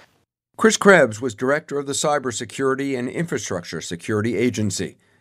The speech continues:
charged with protecting the twenty twenty election.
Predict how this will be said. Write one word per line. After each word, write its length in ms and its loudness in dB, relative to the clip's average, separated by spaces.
charged 440 4
with 140 -4
protecting 560 -4
the 80 -6
twenty 260 -2
twenty 280 -4
election. 540 -4